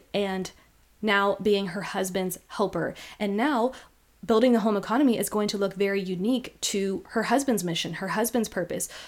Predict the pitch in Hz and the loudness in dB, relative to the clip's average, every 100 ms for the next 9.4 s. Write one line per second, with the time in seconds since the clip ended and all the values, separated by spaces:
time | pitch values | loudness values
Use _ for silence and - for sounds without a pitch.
0 | - 220 240 226 196 226 233 233 202 175 | 0 4 4 4 0 0 2 2 2 0
1 | 180 185 - 190 180 170 - 240 - 185 | -2 -2 -2 -2 0 -2 -2 -2 -2 -6
2 | - - - - 247 262 262 247 277 294 | -8 -14 -16 -2 6 6 6 4 4 4
3 | 254 247 220 214 208 202 214 196 196 185 | 4 4 4 4 0 0 0 0 0 -2
4 | 185 214 185 208 202 196 208 202 196 190 | -2 0 2 2 2 0 -2 -2 -2 -2
5 | 202 214 - 233 254 196 - 233 254 247 | 0 0 2 2 4 2 0 2 2 4
6 | 208 208 208 202 196 196 196 196 202 208 | 2 2 2 2 0 -2 -2 -2 -4 -6
7 | - - - 175 220 214 220 226 196 214 | -14 -20 -10 0 4 4 4 2 2 0
8 | 214 214 214 220 - 208 220 226 208 196 | 0 0 2 2 2 2 2 2 2 4
9 | 202 202 202 208 | 4 4 4 0